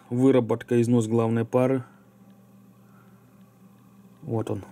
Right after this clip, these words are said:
люфтик в нем появился. Вот и видно, да, как ручка, наверное, ходит. Вот. Если его щас поджать вот рукой, все, люфт исчез. То есть придется подкладывать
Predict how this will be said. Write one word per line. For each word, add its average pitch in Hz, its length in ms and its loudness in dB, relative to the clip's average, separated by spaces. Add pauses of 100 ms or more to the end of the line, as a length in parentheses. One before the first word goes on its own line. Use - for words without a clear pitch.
люфтик 117 400 0
в - 40 -6
нем 117 160 2
появился. 117 540 0
Вот 113 300 -10
и 110 80 -6
видно, 110 360 -2
да, 117 120 0
как 113 180 -6
ручка, 113 260 -4
наверное, 107 320 -4
ходит. 107 400 -6
Вот. 107 180 -6 (540)
Если 123 220 2
его 131 100 6
щас 120 160 -4
поджать 135 400 0
вот 110 140 -6
рукой, 113 320 -4 (260)
все, 131 240 -2
люфт 120 300 0
исчез. - 440 -6 (500)
То - 80 0
есть 123 120 2
придется 127 380 2
подкладывать 117 640 0